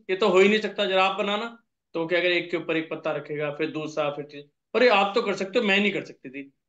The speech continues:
तो उनको ऐसा लगेगा, "यार, मैं कर सकता हूँ ना ये चीज।"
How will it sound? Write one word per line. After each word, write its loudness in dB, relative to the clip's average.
तो 0
उनको 2
ऐसा 4
लगेगा, 2
"यार, 0
मैं -8
कर -4
सकता -2
हूँ 2
ना 2
ये -2
चीज।" -14